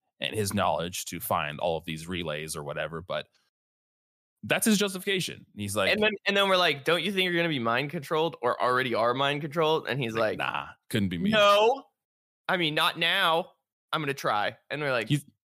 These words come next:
Speaker 1: yeah, he's
Speaker 2: "Uh,
Speaker 1: like, he's,
Speaker 2: okay."
Speaker 1: he still feels, he's like, "I still feel like my mind's intact," but he's like, "I just don't know how long that's gonna last."
Speaker 2: Yeah. Real
Speaker 1: And I'm
Speaker 2: dumb.
Speaker 1: like, Oh,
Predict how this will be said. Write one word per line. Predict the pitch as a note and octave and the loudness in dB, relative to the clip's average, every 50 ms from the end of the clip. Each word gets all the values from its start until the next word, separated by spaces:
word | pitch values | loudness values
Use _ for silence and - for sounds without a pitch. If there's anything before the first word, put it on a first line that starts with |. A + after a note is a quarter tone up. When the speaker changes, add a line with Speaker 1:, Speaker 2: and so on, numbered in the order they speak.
| _ _ _ - | _ _ _ -2
Speaker 1:
yeah, | F#2 E2+ | 0 0
he's | G#2 G#2+ | 0 0
Speaker 2:
"Uh, | G#2+ | 0
Speaker 1:
like, | G#2+ G#2 | -2 -2
he's, | B2 B2+ - | 0 0 0
Speaker 2:
okay." | - C#3+ | 0 2
Speaker 1:
he | D3 | 0
still | - - - F#3 F3+ | 0 2 2 0 -2
feels, | E3 - - D#3 D3+ C#3+ B2+ | -2 -2 -2 -2 -2 -2 -2
he's | A#2+ | -4
like, | A2 - - | -6 -4 -4
"I | A2 | -4
still | A2+ - - C#3+ C#3 | -2 -2 -2 -2 -2
feel | C3+ - B2+ | -2 -2 -2
like | A#2+ A2+ G#2+ G2 | -2 -2 -2 -2
my | F#2+ F2+ | -4 -6
mind's | F2 F2 F2 F2+ F#2 E2 | -4 -4 -6 -6 -6 -8
intact," | D#2 C#2 - - A2 F2+ - - - - G2 | -12 -12 -10 -6 -6 -6 -6 -8 -12 -14 -12
but | F#2+ D#2 | -12 -12
he's | E2+ F2 - | -10 -10 -8
like, | D#2+ | -8
"I | E2 | -8
just | F2 F2 - - | -8 -8 -8 -6
don't | G2 F2 | -6 -6
know | E2+ E2+ D#2+ | -4 -6 -6
how | D#2+ | -6
long | D#2 D#2+ E2 D#2+ D#2 | -8 -8 -10 -10 -10
that's | C2 C2 - | -12 -14 -12
gonna | - - - - | -12 -12 -12 -10
last." | - C#2 - - - - - - - - - _ _ _ _ _ _ _ _ _ | -10 -8 -8 -8 -8 -8 -8 -8 -10 -12 -16 _ _ _ _ _ _ _ _ _
Speaker 2:
Yeah. | - - - _ _ _ _ _ _ _ _ _ _ _ _ | -20 -20 -20 _ _ _ _ _ _ _ _ _ _ _ _
Real | A#2 A2+ A#2 B2 B2+ C3+ C3+ B2+ B2+ | -20 -18 -14 -12 -10 -8 -6 -6 -6
Speaker 1:
And | C#2 | -6
I'm | C2+ | -8
Speaker 2:
dumb. | - - - | -10 -14 -16
Speaker 1:
like, | - - _ _ _ _ _ _ _ _ _ _ _ _ _ _ _ _ _ - | -18 -20 _ _ _ _ _ _ _ _ _ _ _ _ _ _ _ _ _ -12
Oh, | - - | -10 -10